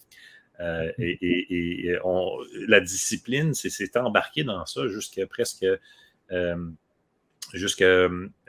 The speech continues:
Speaker 1: presque jusqu'à la, la, la, le début, finalement, de, des travaux de Daniel Kahneman et de Tversky sur l'économie comportementale, qui plus tard leur, leur vaudront un, un, un, un prix Nobel. Euh,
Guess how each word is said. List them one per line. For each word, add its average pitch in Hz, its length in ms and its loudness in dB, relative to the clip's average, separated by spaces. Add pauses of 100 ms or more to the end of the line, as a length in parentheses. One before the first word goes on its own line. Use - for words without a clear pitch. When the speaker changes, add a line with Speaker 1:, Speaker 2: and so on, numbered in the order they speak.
(720)
Speaker 1:
presque 113 340 0
jusqu'à 107 580 2
la, 98 140 0
la, 92 140 0
la, 90 140 -2
le 92 320 -6
début, 98 480 -6
finalement, 107 500 -4
de, 110 420 -2 (440)
des 95 100 -6
travaux 107 480 -2
de 104 140 0
Daniel 101 400 2
Kahneman 117 680 -2 (360)
et 95 220 0
de 92 520 0
Tversky 160 720 0
sur - 460 -6
l'économie 98 520 0
comportementale, 98 720 -4
qui - 160 -8
plus 113 240 -6
tard 131 340 4
leur, 90 300 0
leur 87 200 -4
vaudront 90 520 -4
un, 85 120 -8 (500)
un, 87 260 -10
un, 85 220 -12
un 82 140 -12
prix - 180 -14
Nobel. 80 360 -8 (680)
Euh, 85 360 -2